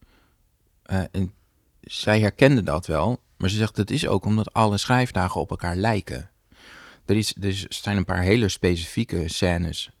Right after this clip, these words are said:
of, of stukjes waarvan ik me wel herinner dat ik ze geschreven heb. Eh, maar dat is omdat ze on-, in bijzondere omstandigheden geschreven zijn.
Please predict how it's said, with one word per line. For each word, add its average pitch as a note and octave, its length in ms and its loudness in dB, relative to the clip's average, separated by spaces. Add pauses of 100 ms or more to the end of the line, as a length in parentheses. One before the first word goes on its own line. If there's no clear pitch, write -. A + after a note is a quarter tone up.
(120)
of, - 160 -20
of - 180 -10
stukjes - 520 -6
waarvan F2 260 -4
ik F#2 180 -6
me - 180 -8
wel G2 340 2
herinner E2+ 320 0
dat E2 140 -4
ik D#2+ 100 -6
ze - 120 -10
geschreven G2 560 -4
heb. F2 200 -8 (1120)
Eh, E2+ 360 -2 (260)
maar F#2 140 0
dat G#2 120 2
is B2+ 100 -4
omdat F#2 320 2
ze - 160 -8
on-, F#2 220 -2
in F#2+ 220 0
bijzondere F#2 380 -2
omstandigheden F#2+ 720 -2
geschreven D#2+ 420 -8
zijn. E2 340 -6